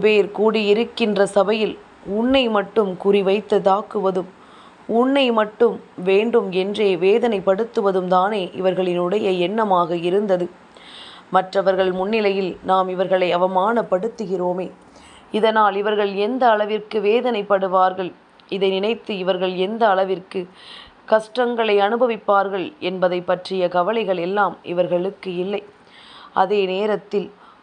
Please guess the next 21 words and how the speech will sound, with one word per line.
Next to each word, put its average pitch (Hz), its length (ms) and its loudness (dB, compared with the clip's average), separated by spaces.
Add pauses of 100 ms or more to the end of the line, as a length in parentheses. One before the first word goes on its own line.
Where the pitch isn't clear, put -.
ஒரு 226 240 4
குடும்பத்தில் 240 640 0
இருக்கின்ற 208 640 -2
பிள்ளைகளுக்குள் 202 840 -2 (100)
பாகுபாடுகள் 190 800 0
காண்பித்து, 196 600 -4 (520)
அதில் 214 280 0
ஒரு 208 260 0
குழந்தையை 240 600 -2
ஒதுக்குகிறார்கள் 202 920 0
என்றால், 202 440 -2 (120)
அந்த 202 320 -6
இடத்திலும் 190 680 -4
அந்த 226 340 -4
குழந்தையாக 185 720 0
நீதான் 185 460 -2
இருக்கின்றாய். 180 640 -8 (480)
அதாவது, 180 560 0 (460)
என்ன 202 300 -2
நடந்தாலுமே, 214 840 -2 (400)
பிரச்சனைக்குரிய 233 840 -2